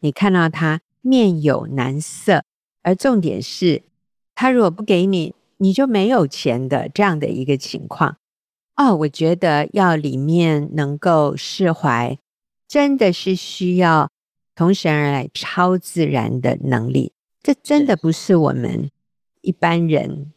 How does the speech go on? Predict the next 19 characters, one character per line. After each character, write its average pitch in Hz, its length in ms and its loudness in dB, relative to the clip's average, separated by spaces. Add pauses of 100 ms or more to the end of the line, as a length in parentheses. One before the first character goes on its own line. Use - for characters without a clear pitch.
的 135 260 2 (240)
自 262 280 0
然 147 440 0
努 165 180 4
力 208 220 2
就 180 180 0
可 180 140 0
以 147 80 -4
做 147 260 0
到 135 280 -2
的， - 160 -10
说 151 280 0
，“哦， 170 320 0 (380)
我 143 200 2
就 156 460 2 (260)
不 - 60 0
要 208 160 4
介 170 260 -2
意。” 156 220 -4